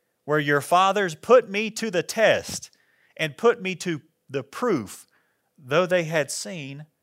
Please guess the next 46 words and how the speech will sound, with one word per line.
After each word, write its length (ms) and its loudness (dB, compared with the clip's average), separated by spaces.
my 280 0
work." 680 -4
So 160 -2
pause 340 0
and 120 -8
think 180 -2
about 280 -2
that 180 -6
for 160 -6
a 60 -8
minute. 380 -12
Um, 500 -2
why 240 6
did 180 -2
God 300 6
send 300 -4
them 140 -2
in 100 -6
this 160 -4
direction? 500 -2
Out 100 8
in 60 2
the 80 0
wil-, 160 4
why 160 8
did 140 -2
he 80 -4
do 180 2
it? 120 -6
Well, 140 2
he, 160 -2
he 100 -8
told 220 -2
us 120 -8
earlier 260 2
it 100 -4
was 120 -6
so 280 0
that 180 -4
they 140 2
didn't 260 -6
get 200 -10
tempted 320 -8
and 100 -8
go 160 2
back, 400 0